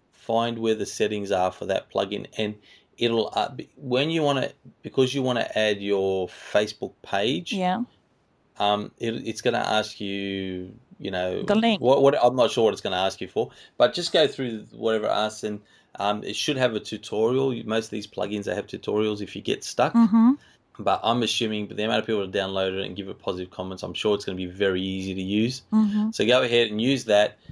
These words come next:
Speaker 1: and you should be able to use that to add it to your sidebar. If you get stuck on that one, Julie, let me know,
Speaker 2: Uh-huh.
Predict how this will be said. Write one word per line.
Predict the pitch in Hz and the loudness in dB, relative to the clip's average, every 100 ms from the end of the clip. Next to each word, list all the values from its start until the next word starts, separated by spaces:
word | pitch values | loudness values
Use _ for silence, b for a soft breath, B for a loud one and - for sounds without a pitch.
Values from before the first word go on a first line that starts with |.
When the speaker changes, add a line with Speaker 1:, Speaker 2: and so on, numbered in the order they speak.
| b _ _ | b _ _
Speaker 1:
and | 107 107 104 104 | -2 0 -2 -6
you | 107 | -6
should | - 113 | -6 -2
be | 113 | 2
able | 101 101 | 2 2
to | 95 | -6
use | 95 95 | -8 -4
that | 98 92 | -4 -4
to | - 92 92 90 90 - - - | -8 -8 -6 -6 -6 -10 -10 -6
add | |
it | 101 101 | -6 -8
to | - | -6
your | 95 | -4
sidebar. | 90 - 95 92 92 - | -2 0 0 0 -2 0
If | 139 151 - | 2 2 4
you | 151 | 4
get | 135 131 | 4 2
stuck | - - 120 127 | 2 2 2 0
on | 113 | -4
that | 107 | -4
one, | 104 98 | -4 -6
Julie, | 110 107 101 | -4 -2 -2
let | 101 - | -2 -4
me | 101 | -4
know, | 101 123 170 | 2 2 4
Speaker 2:
Uh-huh. | 220 208 208 | 2 2 2